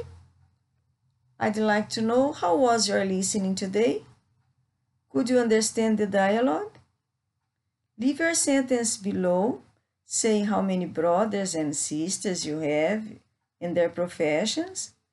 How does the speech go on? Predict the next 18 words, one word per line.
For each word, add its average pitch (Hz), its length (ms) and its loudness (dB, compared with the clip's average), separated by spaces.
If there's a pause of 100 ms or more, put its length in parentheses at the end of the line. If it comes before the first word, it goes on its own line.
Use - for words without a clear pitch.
(380)
as 392 240 -2
well 233 500 4 (380)
as 185 560 0 (680)
you 320 120 -6
can 427 240 -6
show 247 320 2
me 185 420 -2 (580)
that 202 280 -2
you 190 120 -2
learned 175 340 0
the, 185 120 -2 (180)
today's 156 500 -6
lesson, - 520 -4 (460)
or 151 320 -2
what 175 500 -2
you 175 220 -2
learned 147 440 -2
today. - 440 -10